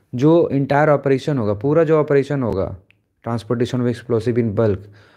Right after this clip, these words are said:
वो किसके overall चार्ज में होगा, एक सक्षम व्यक्ति के चार्ज में होगा, ठीक है, किसके चार्ज में होगा, एक कॉम्पिटेंट पर्सन के चार्ज में होगा, जिसके पास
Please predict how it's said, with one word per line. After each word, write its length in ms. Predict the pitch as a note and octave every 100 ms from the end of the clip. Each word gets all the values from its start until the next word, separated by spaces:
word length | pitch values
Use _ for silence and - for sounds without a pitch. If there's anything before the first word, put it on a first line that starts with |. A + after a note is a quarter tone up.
| _ -
वो 100 | C#3+
किसके 420 | D3 C3 - E3+
overall 380 | E3 D3 D#3+ D#3
चार्ज 300 | D3+ C#3+ C#3
में 140 | D#3
होगा, 240 | D3+ D3+ D#3+
एक 320 | - C3 -
सक्षम 600 | - - C#3+ - E3 D#3
व्यक्ति 320 | C3 A#2 B2
के 220 | A2 E3 E3 _ _
चार्ज 340 | - A2 G#2 G2
में 140 | G2+
होगा, 300 | F#2+ E2 - - _ _ - - _
ठीक 140 | C3 C#3+
है, 120 | B2+
किसके 380 | - A#2 - D3
चार्ज 320 | D3+ D3 C#3+
में 140 | D#3
होगा, 300 | D#3 D#3 G3+ - _ - - - -
एक 160 | C#3 -
कॉम्पिटेंट 640 | - C#3+ C#3 C3 E3 E3
पर्सन 400 | D#3 C3+ B2+ C#3+
के 180 | B2+ D3
चार्ज 320 | C#3+ B2 A2+
में 140 | A#2+ B2
होगा, 440 | A#2 A#2+ D3+ D#3 _ _ _ -
जिसके 420 | B2+ - - G3+
पास 540 | D3+ - B2+ D#3 D3+